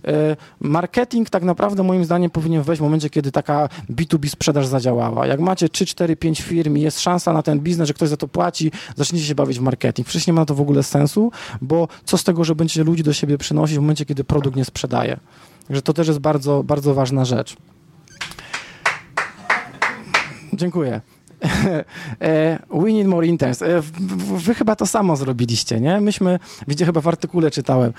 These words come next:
Słuchajcie, e, czwarty czy piąty miesiąc firmy i ja jeszcze wtedy, jeszcze wtedy byłem praktycznie sam i mówię, dobra, to najlepszy sposób, to ja biorę pięciu stażystów, tam wiecie,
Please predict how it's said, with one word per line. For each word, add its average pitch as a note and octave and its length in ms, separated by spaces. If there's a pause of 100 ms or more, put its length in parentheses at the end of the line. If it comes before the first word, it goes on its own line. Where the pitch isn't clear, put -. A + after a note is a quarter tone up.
(300)
Słuchajcie, F3+ 460
e, F3 280
czwarty G#3+ 460
czy G3 120
piąty G#3 340
miesiąc F#3 340
firmy A3 460 (520)
i F3+ 360
ja F3 100
jeszcze F3+ 220
wtedy, F3 200 (100)
jeszcze E3 260
wtedy E3+ 240
byłem E3+ 200
praktycznie - 440
sam G#3 340
i G3 60
mówię, E3 140
dobra, D#3 300
to G3+ 160
najlepszy G#3 360
sposób, G#3+ 360
to F#3 60
ja G3 100
biorę F#3 180
pięciu F#3 260
stażystów, E3+ 680 (340)
tam D#3 140
wiecie, D3+ 280